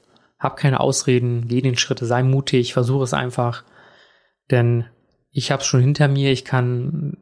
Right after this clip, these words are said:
mit bestem Wissen und Gewissen sagen, dass am Anfang alles sehr, sehr, sehr, sehr schwierig sein kann und sehr herausfordernd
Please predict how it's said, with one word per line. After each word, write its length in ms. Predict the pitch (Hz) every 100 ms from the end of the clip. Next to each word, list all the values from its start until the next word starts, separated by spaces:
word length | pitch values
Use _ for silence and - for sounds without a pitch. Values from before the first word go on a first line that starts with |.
| _ _
mit 220 | 151 123 -
bestem 340 | 139 - 127
Wissen 220 | 139 -
und 80 | 127
Gewissen 360 | 117 127 - 120
sagen, 360 | 123 123 120
dass 240 | 120 120 -
am 120 | 131
Anfang 280 | 135 131 131
alles 360 | 131 131 -
sehr, 520 | 127 127 123 123 120 - _ - - - _ _ _
sehr, 240 | 135 131 139
sehr, 160 | 127 120
sehr 160 | 120
schwierig 500 | - 143 131 123 -
sein 280 | - 123 127
kann 380 | - 127 127 131
und 180 | 127 117
sehr 160 | 120
herausfordernd 1000 | 120 117 123 123 - 123 120 123 120 120